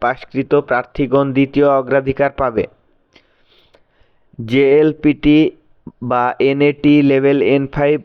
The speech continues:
পাশকৃত পার-, পর্যাপ্ত সংখ্যক প্রার্থী না পাওয়া গেলে সেক্ষেত্রে বিএমইটির নিয়ন্ত্রণাধীন Institute of Marine Technology, আইএমটি বা কারিগরি প্রশিক্ষণ কেন্দ্র, টিটিসি সমূহ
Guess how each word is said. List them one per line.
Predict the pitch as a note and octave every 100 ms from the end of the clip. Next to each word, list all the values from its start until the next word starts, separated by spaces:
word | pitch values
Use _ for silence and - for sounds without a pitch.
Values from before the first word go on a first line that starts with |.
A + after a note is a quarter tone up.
| _
পাশকৃত | B2 C3+ - C#3 C#3 D3+ D3
পার-, | D3 B2+ B2+ C3+
পর্যাপ্ত | - C3+ C3+ D3 - D3
সংখ্যক | D3 C#3 D3+ D3
প্রার্থী | - B2+ - - D3
না | C3+ B2+ C3
পাওয়া | C#3+ C#3+ C#3
গেলে | A#2+ A2 B2 E3 E3
সেক্ষেত্রে | D3+ D3 D3+ - D3+ C#3+ - - -
বিএমইটির | B2+ D3 D#3 D#3 D3+ D3+ C3+
নিয়ন্ত্রণাধীন | C#3 C#3 B2 C#3 C#3+ C3+ A#2+
Institute | G2 C#3 - C3+ D3 D3+ C#3+
of | C#3
Marine | B2+ C3+ C#3 C3+
Technology, | C#3+ D3 C#3+ C#3+ C3 D3+ F#3+ F#3 - _
আইএমটি | B2 B2 C#3 C#3 C3+ D#3 F#3+ - _ _ - - _ A#2+
বা | C3 C3
কারিগরি | C3+ D3 D3 D#3
প্রশিক্ষণ | D3 C#3 C#3+ C#3 D#3 C#3+
কেন্দ্র, | C#3+ C#3+ D3 D#3
টিটিসি | D3 C#3+ D3+ D3 D#3 C#3+
সমূহ | C#3+ C#3+ C#3+ C#3+ C#3+